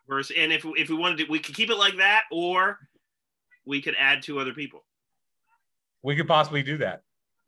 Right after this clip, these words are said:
Speaker 1: Hopefully one of them is not Mordecai. But
Speaker 2: Hopefully not.
Speaker 1: <laughs>
Speaker 2: Hopefully one will be The Rock with a kendo stick.
Speaker 1: That's <laughs> right. Yeah. Which, I mean, if, if it's The Rock with a kendo stick, I'm picking The Rock with a kendo stick all day.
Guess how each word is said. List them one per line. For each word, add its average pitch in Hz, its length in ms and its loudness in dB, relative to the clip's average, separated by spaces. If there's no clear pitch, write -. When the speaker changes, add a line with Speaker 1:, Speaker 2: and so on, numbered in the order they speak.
Speaker 1:
Hopefully 143 480 -4
one 135 180 -4
of 123 100 -8
them 127 100 -10
is 117 140 -12
not 110 380 -4
Mordecai. 123 520 -8
But 151 200 2
Speaker 2:
Hopefully 147 200 -4
not. 156 280 2
Speaker 1:
<laughs> 139 260 -8
Speaker 2:
Hopefully 185 440 4
one 165 260 0
will 156 80 -8
be 160 120 -4
The 147 120 -6
Rock 147 300 0
with 147 140 -4
a 143 40 -10
kendo 170 320 -4
stick. - 200 -14
Speaker 1:
That's - 280 -6
<laughs> - 140 -20
right. - 120 -8
Yeah. 135 120 -6
Which, - 320 -4
I 123 40 -12
mean, 127 260 -6
if, 127 240 -10
if 135 160 -4
it's 135 140 -10
The 147 100 -6
Rock 143 260 0
with 117 100 -8
a - 20 -16
kendo 107 320 -8
stick, - 220 -10
I'm 104 120 -12
picking 98 220 -12
The 90 80 -14
Rock 87 240 -12
with 85 100 -20
a - 100 -18
kendo 82 180 -16
stick 78 240 -20
all 73 120 -18
day. 76 240 -18